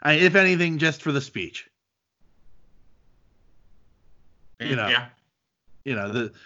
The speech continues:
Speaker 1: the, the speech by itself is, like, you know, if that's not enough to get your riled up, I don't know what is. But, like,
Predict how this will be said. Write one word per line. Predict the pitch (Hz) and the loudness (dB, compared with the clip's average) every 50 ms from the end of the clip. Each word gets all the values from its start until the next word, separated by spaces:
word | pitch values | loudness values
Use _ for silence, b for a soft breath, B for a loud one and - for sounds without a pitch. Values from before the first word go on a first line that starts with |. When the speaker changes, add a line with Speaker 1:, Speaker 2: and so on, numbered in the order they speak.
| b b | b b
Speaker 1:
the, | - 165 170 | -6 -4 0
the | 185 185 | 2 0
speech | - - - - 269 240 214 170 - | 0 0 -6 -4 -2 -2 -2 -2 0
by | 208 170 151 143 | 0 2 2 2
itself | 127 117 - - 151 131 120 113 110 117 | 0 -2 -2 0 0 0 0 -2 -4 -6
is, | 113 101 98 | -8 -8 -6
like, | 110 104 101 104 | -6 -6 -6 -6
you | 123 117 | -8 -8
know, | 104 98 90 - _ _ _ _ _ _ _ _ _ - | -8 -8 -10 -12 _ _ _ _ _ _ _ _ _ -14
if | 151 165 | -4 0
that's | 240 262 254 - - | 2 2 2 2 2
not | 196 170 156 | 2 4 4
enough | 147 147 143 139 - | 4 2 0 0 -2
to | 135 | -4
get | 131 143 127 | -4 -4 -4
your | 120 113 | -4 -4
riled | 101 104 117 113 107 110 113 | -2 -2 -2 -2 -2 -4 -4
up, | 107 95 - | -4 -4 -4
I | 107 113 | -4 -2
don't | 113 117 110 | -2 -4 -4
know | 107 101 | -6 -6
what | 95 90 101 117 | -6 -6 -4 -4
is. | 110 98 - | -4 -4 0
But, | - 196 | -2 -2
like, | 196 | -2